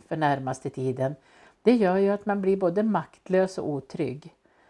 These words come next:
Det är liksom inte förrän man vet någonting om, om det som ska komma som man kan påverka den också, tala om om man vill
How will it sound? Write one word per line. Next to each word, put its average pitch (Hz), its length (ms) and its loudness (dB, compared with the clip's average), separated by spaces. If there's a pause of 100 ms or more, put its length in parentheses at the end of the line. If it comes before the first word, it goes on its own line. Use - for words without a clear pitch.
(360)
Det 208 100 4
är 208 60 8
liksom 208 260 -2
inte 202 200 -2
förrän 226 360 0
man 202 180 -2
vet 233 360 -2
någonting 151 340 -6
om, 151 220 -6 (220)
om 160 180 0
det 151 160 -4
som 156 140 -16
ska 151 140 -10
komma 160 600 -2 (520)
som 147 160 -2
man 139 120 -2
kan 143 200 0
påverka 156 640 0
den 123 160 -6
också, 135 520 -6
tala 151 260 2
om 156 300 -4 (540)
om 160 140 -2
man 143 200 -4
vill 240 500 2